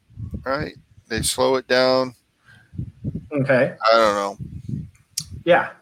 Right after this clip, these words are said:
Speaker 1: There's ohms, amps, and resistance. Anyway. Anyway, so it's for the different size resistors to show what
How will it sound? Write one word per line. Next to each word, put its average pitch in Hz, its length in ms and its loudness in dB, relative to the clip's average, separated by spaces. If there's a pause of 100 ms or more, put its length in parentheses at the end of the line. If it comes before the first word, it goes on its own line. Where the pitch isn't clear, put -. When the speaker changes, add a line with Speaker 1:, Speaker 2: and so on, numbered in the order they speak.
(600)
Speaker 1:
There's 113 180 -2
ohms, 127 360 2
amps, 123 320 2
and 117 100 -8
resistance. 113 500 -4
Anyway. 107 480 0 (1040)
Anyway, 147 440 6
so 151 260 8
it's 139 80 2
for 156 180 6
the 135 140 6
different 156 440 2
size 151 720 6
resistors 120 840 -4 (640)
to 123 280 0
show 151 280 2
what 147 280 2